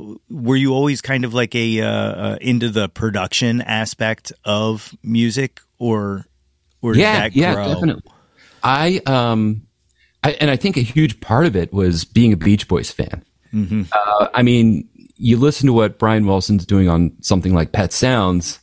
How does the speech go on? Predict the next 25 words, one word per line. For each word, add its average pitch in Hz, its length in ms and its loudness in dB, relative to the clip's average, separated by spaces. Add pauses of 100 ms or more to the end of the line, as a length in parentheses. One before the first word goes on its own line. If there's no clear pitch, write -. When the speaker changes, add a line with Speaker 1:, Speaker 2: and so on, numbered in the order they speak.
(580)
Speaker 2:
and 95 400 2
he 131 160 0
only 139 180 0
had 98 180 -2
four 87 220 0
tracks. 80 440 -2
And 101 120 4
so 110 80 2
that's 104 220 2
the 104 100 0
kind 107 200 0
of 95 80 -2
thing 107 140 4
you 90 80 2
tell 113 200 2
yourself, - 540 -2
you 101 80 6
know, 92 200 2 (680)
"Brian 117 280 2
Wilson 104 360 2
did 87 200 2
this 80 240 0
on 71 120 -2
four 82 280 0
tracks. - 580 -6